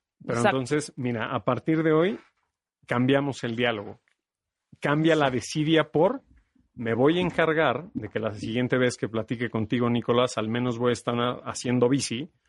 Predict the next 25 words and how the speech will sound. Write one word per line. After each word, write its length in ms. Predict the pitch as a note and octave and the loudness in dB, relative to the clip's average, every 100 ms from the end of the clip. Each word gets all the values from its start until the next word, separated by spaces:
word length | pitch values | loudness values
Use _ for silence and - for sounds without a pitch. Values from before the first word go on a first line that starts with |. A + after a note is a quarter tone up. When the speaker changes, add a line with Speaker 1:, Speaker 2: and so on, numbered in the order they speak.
| _ - | _ -6
Speaker 1:
unos 240 | B2 A#2+ | -2 0
tres 220 | - B2 | 2 2
días 240 | B2 B2 - | 4 2 2
a 60 | |
la 80 | A#2+ | -2
semana, 520 | A2+ B2+ C3+ B2 C3+ - _ _ _ _ _ | -2 -2 0 0 -2 -4 _ _ _ _ _
treinta 300 | - A#2+ A#2+ | 0 0 2
minutos 340 | B2 A#2+ A#2 - | 2 0 -4 -4
en 80 | A#2+ | -2
la 60 | |
mañana". 260 | B2 D3+ E3+ | 0 0 0
Speaker 2:
Me 160 | F3 F3 | 0 2
comprometo. 640 | F3+ E3+ F3 F3 E3 - _ _ _ _ _ _ | 2 2 0 0 -4 -12 _ _ _ _ _ _
Totalmente. 500 | F3 - G3+ G3 C3+ | 0 4 4 4 0
Speaker 1:
Te 60 | - | -2
comprometes, 760 | A2+ A#2 C3 D3 F3 E3+ - _ | -2 0 2 2 0 -2 -8 _
te 260 | - B2 C#3+ | 0 2 2
vas 280 | C3 C3+ C#3 | 0 0 0
a 40 | C3 | -2
encargar. 260 | A#2 E3 | 0 2
Speaker 2:
Rebeca 240 | F#3 G#3 A#3 | 4 4 2
le 200 | G#3+ D#3+ | 2 2
cumple 500 | A#3 A3+ G3 E3 C#3+ | 2 2 4 2 4
a 100 | C3+ | 2
Rebeca. 480 | C3 B2+ B2 B2+ | 2 0 -2 -6